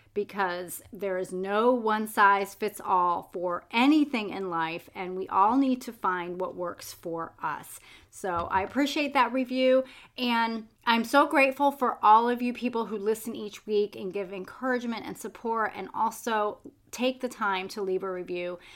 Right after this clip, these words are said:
So if you haven't yet, go ahead and pause this,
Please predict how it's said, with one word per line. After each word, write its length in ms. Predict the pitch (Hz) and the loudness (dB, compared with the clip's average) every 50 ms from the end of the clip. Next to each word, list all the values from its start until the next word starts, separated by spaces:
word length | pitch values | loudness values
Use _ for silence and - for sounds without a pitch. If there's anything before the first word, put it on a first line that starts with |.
| - - - | -20 -16 -6
So 160 | - 240 233 | -2 -2 -2
if 100 | 220 233 | 0 0
you 80 | 240 240 | -2 0
haven't 400 | 233 254 269 269 294 269 262 240 | 2 2 4 4 2 -2 -2 0
yet, 340 | 214 196 190 190 190 - - - _ _ _ | 4 4 6 4 4 2 -2 -14 _ _ _
go 180 | - - 240 254 | 6 8 10 10
ahead 260 | 277 294 302 277 254 | 8 8 6 4 4
and 160 | 247 240 233 | 4 0 0
pause 360 | - 226 214 208 208 208 196 - | 2 6 6 6 6 4 2 -2
this, 300 | 220 214 208 202 - | -6 -6 -6 -6 -8